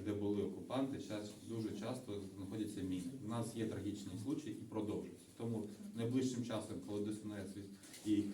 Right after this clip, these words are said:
військові відпрацюють по помешканню, де були росіяни, де це потенційно небезпечно, по паспорту всіх будуть запускати.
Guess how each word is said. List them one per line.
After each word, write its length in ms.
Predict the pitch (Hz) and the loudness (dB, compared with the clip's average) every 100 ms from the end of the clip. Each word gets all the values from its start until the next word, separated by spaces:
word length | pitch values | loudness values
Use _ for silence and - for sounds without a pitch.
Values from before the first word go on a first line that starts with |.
| - - 92 92 90 90 92 | -4 -8 -6 -2 -2 -2 0
військові 460 | 107 104 117 101 95 | 0 2 2 2 4
відпрацюють 760 | 113 113 123 120 131 110 90 - - - - - - | 2 2 2 2 4 6 4 -2 -6 -10 -12 -14 -10
по 60 | |
помешканню, 480 | - 110 185 190 120 104 104 | -2 4 4 4 2 2 4
де 100 | 139 | 6
були 420 | 120 117 117 95 | 8 8 8 6
росіяни, 400 | 98 107 135 113 92 | 2 2 2 4 2
де 120 | 113 | 2
це 80 | 110 | 2
потенційно 580 | 104 98 98 95 101 92 | -2 -2 -4 -2 0 0
небезпечно, 580 | 92 95 - 160 185 - 92 - - | 0 -4 -4 0 0 0 -4 -6 -10
по 80 | - | -4
паспорту 380 | 135 151 - 104 | 2 2 2 -2
всіх 260 | - 160 117 | 4 4 6
будуть 240 | 123 101 | 2 0
запускати. 520 | 101 107 95 - 90 | -2 -2 -4 -8 -10